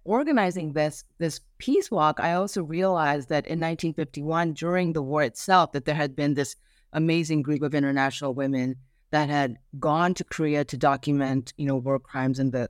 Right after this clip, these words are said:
conditions of women and children. And so it was this weird parallel universes that I was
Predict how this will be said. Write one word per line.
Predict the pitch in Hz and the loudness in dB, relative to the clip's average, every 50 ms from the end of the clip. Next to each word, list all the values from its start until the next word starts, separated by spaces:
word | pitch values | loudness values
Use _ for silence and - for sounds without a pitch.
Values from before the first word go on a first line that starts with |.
| - _ | -8 _
conditions | - - 147 143 143 - 143 139 127 | 0 2 2 2 2 0 -2 -2 -2
of | 135 127 | -2 -2
women | 139 131 135 135 131 | 0 0 0 0 0
and | 127 127 | -2 -2
children. | 123 - 135 131 127 123 131 123 127 127 - - _ _ _ _ _ _ _ | -4 -4 -4 -4 -2 0 0 0 0 -2 -4 -12 _ _ _ _ _ _ _
And | - - | -6 -2
so | - 190 | 2 2
it | 185 | 2
was | 190 185 165 | 2 2 0
this | 185 190 - 180 | -2 -2 -2 -2
weird | 156 135 170 196 190 208 220 214 208 208 202 - _ _ | -6 -2 -2 0 2 2 2 2 0 -2 -4 -8 _ _
parallel | - - 180 180 185 190 196 190 190 190 180 170 165 165 | -14 -6 -2 0 2 2 2 2 2 2 2 2 2 0
universes | 156 143 139 156 160 175 185 190 214 220 - - 233 233 214 | -2 -4 -2 0 0 0 0 0 0 -2 0 -2 -2 0 0
that | 214 - | 0 0
I | - - 160 | 0 0 0
was | 160 160 165 160 156 151 - - | 0 -2 -2 -2 -4 -6 -14 -18